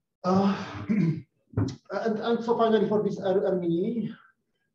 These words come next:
uh, we define electromagnetism, and it has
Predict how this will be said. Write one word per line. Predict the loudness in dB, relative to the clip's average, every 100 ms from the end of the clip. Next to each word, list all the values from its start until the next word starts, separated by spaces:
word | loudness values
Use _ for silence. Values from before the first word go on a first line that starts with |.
| -8
uh, | -4
we | -2 0
define | 0 2 2 2
electromagnetism, | 2 0 0 -4 -2 -2 -4 -8 -8
and | -6 -6
it | -6 -4
has | -4